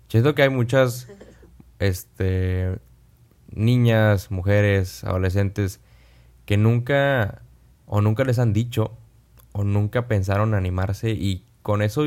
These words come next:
van a, con eso ex-, existieron toda su,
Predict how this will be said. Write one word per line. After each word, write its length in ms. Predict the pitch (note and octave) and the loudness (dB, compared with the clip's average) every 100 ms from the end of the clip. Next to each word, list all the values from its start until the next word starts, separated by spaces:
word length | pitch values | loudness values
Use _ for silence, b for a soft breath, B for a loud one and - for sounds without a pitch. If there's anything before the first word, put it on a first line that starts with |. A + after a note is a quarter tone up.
| C#3+ - | -4 -8
van 280 | A#2+ G#2 G#2+ | -6 -2 0
a, 420 | A#2 A#2 G#2+ G2 | 0 0 -2 -4
con 140 | G2+ A2+ | -2 -2
eso 180 | A#2 D#3 | 0 -2
ex-, 160 | - - | -4 -6
existieron 840 | A2 G#2+ F#2 - G#2+ A2+ B2+ C3 | -4 -4 -6 -2 0 0 -2 -2
toda 260 | A#2 A2+ | 0 2
su, 400 | A#2+ A#2+ G2+ G2 | 0 -2 -6 -6